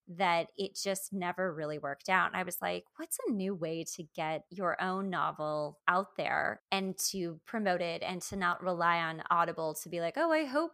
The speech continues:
you know, kind of like on Amazon, like, "Oh, I hope it, you know, shows up in someone's, like, search." So with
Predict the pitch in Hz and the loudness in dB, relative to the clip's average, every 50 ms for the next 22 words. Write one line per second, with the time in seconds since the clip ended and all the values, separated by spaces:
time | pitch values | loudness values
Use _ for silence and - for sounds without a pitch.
0 | _ - 269 240 - - - 285 285 247 233 214 214 214 - - - 233 233 196 | _ -6 -4 -4 -4 -4 -4 -4 0 0 0 2 2 0 0 -2 -4 -4 -4 -2
1 | - 175 165 170 165 165 _ _ _ _ _ - 240 277 254 311 277 247 294 349 | -2 -2 -2 -4 -6 -10 _ _ _ _ _ -2 0 2 2 2 2 2 0 0
2 | - - - - - _ - 285 254 220 214 - - - 277 302 285 285 269 269 | 2 0 -2 -2 -2 _ -6 -2 -2 0 0 0 2 2 2 2 4 2 0 0
3 | 269 262 254 247 233 - 247 247 262 254 254 254 240 240 233 220 226 220 - - | 0 -4 -2 -2 0 0 0 0 0 0 0 -2 0 0 0 0 0 -2 -4 -4
4 | - - 294 269 233 214 214 - - - _ - - - - - 262 240 220 214 | 0 2 2 4 2 2 0 -2 -6 -8 _ -10 -6 -4 -2 2 4 6 6 6
5 | 214 196 175 - - _ - 190 196 214 214 220 | 6 4 2 -2 -6 _ -12 -4 -2 -2 -2 -2